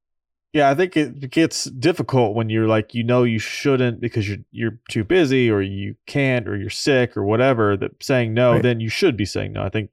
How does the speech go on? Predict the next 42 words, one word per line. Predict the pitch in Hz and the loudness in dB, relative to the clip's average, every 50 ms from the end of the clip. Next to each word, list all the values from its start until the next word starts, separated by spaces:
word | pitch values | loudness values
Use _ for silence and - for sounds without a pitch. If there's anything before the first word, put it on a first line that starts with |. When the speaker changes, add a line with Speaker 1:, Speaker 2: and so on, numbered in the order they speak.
| _ _ _ | _ _ _
Speaker 1:
I | 101 107 110 107 | -2 0 2 2
agree | 101 92 95 110 - 117 107 107 101 98 90 - - 143 127 | 0 -2 -4 -4 -2 0 2 2 2 0 -2 -4 -6 -10 -4
there. | 113 113 107 98 90 90 - - - _ _ _ _ _ _ _ _ _ _ | 0 0 2 2 2 0 -2 -4 -8 _ _ _ _ _ _ _ _ _ _
But | - 139 151 | 0 2 2
even | 156 147 135 | 2 2 2
today, | 113 107 117 123 123 120 107 95 | 0 2 4 4 4 4 4 2
like, | 90 90 90 - _ _ _ _ _ _ _ _ _ _ | 2 0 -4 -6 _ _ _ _ _ _ _ _ _ _
I | - 107 107 104 | -2 0 0 2
helped | 110 110 104 - - - - - - - - _ _ | 2 0 0 0 -4 -10 -12 -12 -14 -16 -18 _ _
Ryan | 107 107 110 113 113 107 101 92 92 90 - - - | 0 2 2 2 2 0 -2 -4 -6 -10 -12 -14 -10
move, | 104 104 110 110 107 98 92 90 90 95 | -4 -2 0 2 2 2 2 0 -2 -4
my | 87 87 | -6 -4
brother, | 90 - 107 107 104 98 90 90 87 87 - _ _ _ _ _ _ - | -2 0 2 2 2 2 2 0 0 -2 -6 _ _ _ _ _ _ -6
Speaker 2:
Right. | 101 95 92 90 82 - | -2 0 2 2 2 2
Speaker 1:
and | 92 90 90 90 - _ _ _ _ _ _ _ - | 0 -2 -6 -10 -14 _ _ _ _ _ _ _ 0
I | 320 | 2
didn't | 330 214 127 | 2 2 2
wanna | 104 98 95 | 0 -2 -2
do | 90 - 101 95 | -4 -2 -2 0
that, | 92 107 120 139 156 165 - - _ _ _ _ _ _ _ _ _ _ _ _ _ _ _ | 2 4 4 4 4 2 0 -4 _ _ _ _ _ _ _ _ _ _ _ _ _ _ _
but | - 330 | 2 4
I | 349 | 4
also | - 110 113 - 147 | 4 4 4 4 4
Speaker 2:
Oh, | 139 | 2
I, | 156 156 | 2 2
Speaker 1:
love | 151 - | 2 2
Speaker 2:
I | 123 139 | 0 2
Speaker 1:
him. | 175 175 | 2 2
Speaker 2:
can | 170 151 | 2 2
tell | - 151 143 139 | 2 2 2 4
you | 123 110 | 4 4
that | 98 107 120 - - - - - - | 4 2 0 0 -4 -8 -8 -8 -4
that's | - 104 123 - - - | 0 0 0 0 0 0
one | 127 110 101 101 | 0 2 2 0
thing | - 117 110 110 107 101 | 0 0 2 2 2 4
that, | 98 92 90 - - - - - - - - - - - - | 4 4 2 0 -2 -6 -12 -14 -16 -18 -20 -20 -18 -4 0
that | 107 101 92 - - 175 - 104 | 0 0 0 0 -4 -6 -4 -2
<laughs> | |
my | 98 98 104 113 | 0 0 0 0
family | 110 - 104 101 98 101 98 98 95 | 0 0 0 0 2 2 2 2 2
understands, | 98 92 92 92 - - - 92 92 98 104 107 113 117 110 - | 2 2 2 0 0 2 0 2 2 2 2 2 0 0 -2 0
and, | 95 90 87 85 85 82 82 | 0 2 4 4 4 2 0